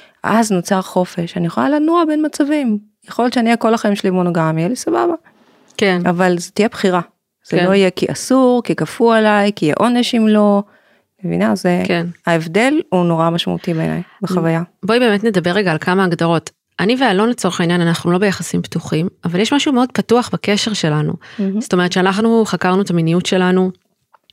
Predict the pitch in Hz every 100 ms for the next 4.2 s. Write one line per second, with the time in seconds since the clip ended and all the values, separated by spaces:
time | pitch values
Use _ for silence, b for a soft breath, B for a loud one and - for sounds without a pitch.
0 | _ _ - 185 175 175 - 165 156 156
1 | 165 175 - b b b b b 170 170
2 | 165 170 165 165 185 165 165 185 175 175
3 | 170 185 - 175 165 170 170 165 - 170
4 | 165